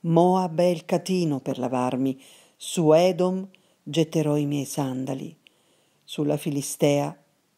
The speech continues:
canterò vittoria. Chi mi condurrà alla città fortificata? Chi potrà guidarmi fino al paese di Edom, se non tu, o Dio, che ci hai respinti,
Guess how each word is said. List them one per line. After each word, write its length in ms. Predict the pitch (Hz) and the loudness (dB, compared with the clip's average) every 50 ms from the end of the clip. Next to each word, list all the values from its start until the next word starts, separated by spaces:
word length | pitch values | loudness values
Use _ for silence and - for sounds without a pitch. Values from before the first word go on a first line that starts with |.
| _ _ _ | _ _ _
canterò 460 | - 170 147 147 147 - 151 147 143 | -4 -4 -4 -4 -4 -2 -2 -2 -2
vittoria. 760 | 147 147 160 - _ _ - 143 131 127 131 - 147 147 - - _ _ _ _ _ _ _ _ _ _ _ _ _ _ _ _ _ _ _ _ _ _ _ _ _ _ _ _ _ _ _ _ _ | -4 -6 -10 -14 _ _ -6 -4 -4 -4 -6 -10 -14 -16 -16 -18 _ _ _ _ _ _ _ _ _ _ _ _ _ _ _ _ _ _ _ _ _ _ _ _ _ _ _ _ _ _ _ _ _
Chi 220 | - - - 214 185 | -14 -6 -4 -2 -2
mi 160 | 160 147 131 | -2 -2 -4
condurrà 680 | - - 147 143 139 139 156 151 147 151 170 170 170 | -6 -6 -4 -4 -4 -2 -4 -4 0 0 2 2 2
alla 200 | 160 147 147 143 | 2 0 -2 -6
città 420 | - - 165 139 - - 180 160 151 | -6 -8 -10 -10 -2 -2 0 0 0
fortificata? 1040 | - - - 139 - - - 151 - - 139 - - 151 143 135 - - 143 160 - _ _ _ _ _ _ _ _ _ _ _ _ _ _ _ - | -4 -8 -10 -12 -12 -12 -12 -12 -10 -10 -6 -2 0 0 0 0 -2 -6 -8 -10 -10 _ _ _ _ _ _ _ _ _ _ _ _ _ _ _ -8
Chi 140 | - 208 | -6 -4
potrà 320 | 165 - 202 202 226 220 214 | 0 0 0 2 2 2 2
guidarmi 760 | 196 190 196 165 175 165 151 139 135 135 135 131 127 127 - - - - _ _ | 0 0 0 2 2 2 2 2 -2 -2 -4 -4 -4 -4 -6 -12 -20 -20 _ _
fino 340 | _ - - 202 190 180 175 | _ -4 0 2 4 4 4
al 160 | 170 165 160 | 2 0 0
paese 540 | - 170 160 151 165 180 180 170 - 180 156 | 2 2 2 4 4 2 0 0 -2 -6 -4
di 160 | 139 156 156 | 0 0 2
Edom, 520 | 151 151 147 139 131 143 131 127 127 123 - - _ _ _ _ _ _ _ | 2 2 0 0 -2 -2 -2 -2 -4 -6 -8 -14 _ _ _ _ _ _ _
se 240 | _ - - - 151 | _ -10 -4 -4 -2
non 340 | 139 143 143 143 143 139 - | -2 -2 -4 -6 -6 -10 -8
tu, 260 | - 151 139 120 107 - _ _ _ _ _ _ _ _ _ | -4 -4 -4 -4 -4 -8 _ _ _ _ _ _ _ _ _
o 200 | - 139 139 143 | -6 -6 -6 -6
Dio, 400 | - - 147 139 135 117 - 156 - _ _ _ _ _ _ _ _ _ _ _ _ | -8 -12 -10 -10 -10 -10 -12 -14 -18 _ _ _ _ _ _ _ _ _ _ _ _
che 160 | - - - | -20 -20 -16
ci 140 | - - - | -8 -6 -4
hai 180 | 143 139 135 131 | -2 -2 -2 -4
respinti, 880 | 135 127 - - - - - 151 139 135 131 123 123 123 - - - | -4 -6 -6 -8 -10 -6 -2 0 0 0 0 -2 -6 -10 -14 -16 -16